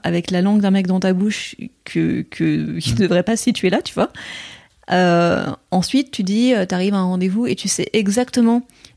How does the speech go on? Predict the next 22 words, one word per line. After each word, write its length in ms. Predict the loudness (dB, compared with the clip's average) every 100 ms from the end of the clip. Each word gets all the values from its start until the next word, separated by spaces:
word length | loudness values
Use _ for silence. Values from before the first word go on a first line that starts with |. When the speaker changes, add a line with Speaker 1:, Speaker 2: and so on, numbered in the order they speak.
| -6
Speaker 1:
à 140 | -4
quelle 220 | 0 0 0
distance, 600 | 0 0 0 0 -2 -8 -8
euh, 200 | -4 -4
tu 140 | -6 -2
peux 120 | -2
être 180 | -2 -4
assis 200 | -2 -2
à 60 |
côté 200 | -2 0
d'un 120 | 0 0
mec 300 | 0 -4 -14 -16 -8
et 160 | -2 -2
s'il 240 | 0 -2
se 100 | -2
rapproche, 460 | -4 -2 -2 -4 -8 _ _
tu 120 | -8 -2
vas 60 |
lui 100 | -2
dire 160 | -2 -4
non. 140 | -4 -8 _ _
Et, 80 | 0